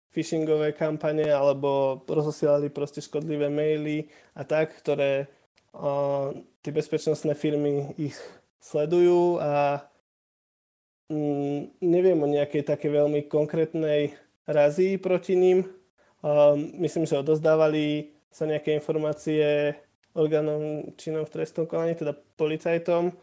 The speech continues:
ohľadne, mm, tých ľudí konkrétnych, ktorí vykonávajú proste tie phishingy, ale nemám,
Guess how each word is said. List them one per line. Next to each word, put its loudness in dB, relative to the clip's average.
ohľadne, 0
mm, -2
tých -2
ľudí -2
konkrétnych, -2
ktorí -6
vykonávajú -6
proste -10
tie -10
phishingy, -6
ale 4
nemám, 2